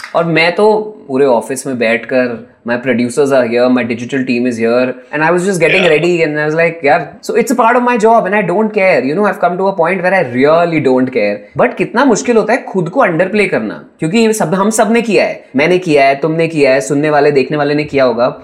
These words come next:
Speaker 1: कितना मुश्किल होता है खुद को अंडरप्ले करना, खुद के अंदर रेनबो जैसे कलर्स हैं, पर खुद को हमेशा black and white रखना। How difficult is that?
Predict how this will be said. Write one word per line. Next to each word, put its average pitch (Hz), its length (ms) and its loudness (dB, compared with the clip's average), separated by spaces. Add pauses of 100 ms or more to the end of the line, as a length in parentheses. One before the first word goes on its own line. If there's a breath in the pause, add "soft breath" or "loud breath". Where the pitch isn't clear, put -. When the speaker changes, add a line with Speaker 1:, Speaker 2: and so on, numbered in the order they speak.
(260 loud breath)
Speaker 1:
कितना 220 320 2
मुश्किल 208 380 0
होता 160 220 0
है 165 80 4
खुद 160 320 -6
को 190 120 0
अंडरप्ले 151 540 -2
करना, 143 600 -4 (280 soft breath)
खुद 160 280 -4
के 202 80 2
अंदर 190 600 0
रेनबो 160 400 2
जैसे 180 280 0
कलर्स 147 380 2
हैं, 151 160 -4
पर 165 80 -2
खुद 151 200 -8
को 180 120 -2
हमेशा 165 220 -2
black 131 400 -2
and 165 160 -2
white 156 200 0
रखना। 110 380 -10 (260)
How 196 80 2
difficult 165 340 -4
is 147 120 -6
that? - 220 -6